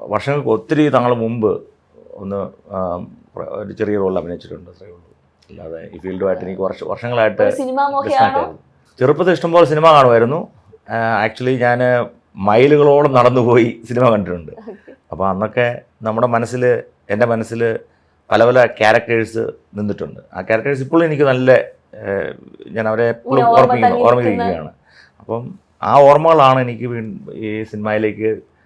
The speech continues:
Speaker 1: തിരിച്ചു വരണമെന്നുള്ള, ഏഹ്, അതിനുള്ള ഒരു പ്രചോദനം ത-, നൽകിയത്.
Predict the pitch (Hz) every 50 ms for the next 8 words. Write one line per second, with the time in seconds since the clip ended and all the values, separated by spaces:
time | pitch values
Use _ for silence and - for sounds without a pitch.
0 | _ _ _ _ 101 104 101 107 104 98 92 98 98 101 101 98 98 95 98 98
1 | - - - _ _ _ _ _ _ _ _ _ _ _ _ _ - 104 107 98
2 | 87 - - 101 101 98 98 98 98 95 98 95 95 98 101 101 98 - 95 95
3 | 92 92 90 95 - - 65 - 92 87 85 80 85 82 73 -